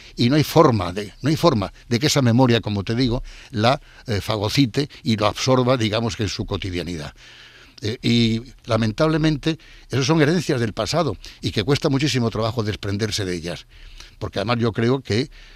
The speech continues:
la ciudad debe de asumir sus, mm, errores y sus aciertos, ¿eh? Sus venturas y sus culpas. ¿Qué le vamos a hacer,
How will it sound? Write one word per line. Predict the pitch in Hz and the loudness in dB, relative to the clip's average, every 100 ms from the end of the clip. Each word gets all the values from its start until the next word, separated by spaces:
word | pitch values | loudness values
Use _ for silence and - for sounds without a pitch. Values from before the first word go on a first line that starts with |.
| - | -16
la | - 98 | -8 -6
ciudad | 104 104 | -2 -2
debe | 131 123 123 123 | -2 -2 -2 -4
de | 127 | -4
asumir | 113 - 107 135 147 _ - - | -4 -2 2 2 0 _ -20 -12
sus, | - 120 135 135 - - | -2 2 2 0 -6 -10
mm, | 127 104 110 | -6 -6 -4
errores | 104 101 131 143 139 | -2 0 0 0 0
y | 123 | -2
sus | 113 104 | -2 -6
aciertos, | 101 113 85 - - - - | -6 -6 -6 -12 -20 -20 -12
¿eh? | - 147 - - - - | -10 -10 -12 -20 -20 -18
Sus | - 92 | -10 -6
venturas | 92 92 131 139 135 | -4 0 0 0 -2
y | |
sus | 101 95 | -2 -2
culpas. | - 95 - 76 - 101 | 0 0 -2 -12 -14 -14
¿Qué | - | -6
le | 117 | -2
vamos | 110 104 - | 0 -2 -4
a | |
hacer, | - - | -10 -12